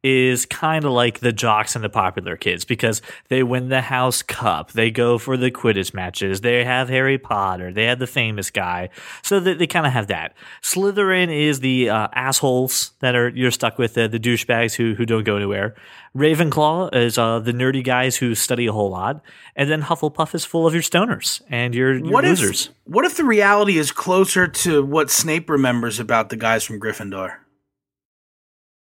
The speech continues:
Speaker 1: Wh-, which
Speaker 2: That
Speaker 1: is
Speaker 2: they were the assholes, and he was constantly
Speaker 1: It's
Speaker 2: picked on and outcast.
Speaker 1: It's, it's perspe-, it's perspective.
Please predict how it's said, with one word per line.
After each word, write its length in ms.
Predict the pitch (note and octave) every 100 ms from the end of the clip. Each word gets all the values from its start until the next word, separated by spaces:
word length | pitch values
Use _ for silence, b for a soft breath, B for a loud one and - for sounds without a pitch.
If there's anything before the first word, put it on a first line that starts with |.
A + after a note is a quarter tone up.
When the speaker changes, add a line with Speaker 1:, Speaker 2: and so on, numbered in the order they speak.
| _ _ _ -
Speaker 1:
Wh-, 220 | A#2+ A#2
which 140 | A2+
Speaker 2:
That 80 | -
Speaker 1:
is 60 | G2+
Speaker 2:
they 140 | D#3+
were 120 | F3+ E3
the 200 | C3+ B2
assholes, 520 | A2+ - A2+ G2+ G2
and 140 | A2+
he 160 | A#2 C#3
was 160 | C3
constantly 600 | - A#2 A2+ - A2 G#2+ G2+
Speaker 1:
It's 20 | G2 A2+ -
Speaker 2:
picked 40 |
on 180 | A#2 G#2+
and 100 | G2
outcast. 680 | G2+ A#2 - G#2+ F#2+ - _ -
Speaker 1:
It's, 280 | B2 - - _ _ -
it's 180 | A2+ -
perspe-, 420 | A2 - - - -
it's 140 | G#2 -
perspective. 760 | A2+ - F#3+ - - -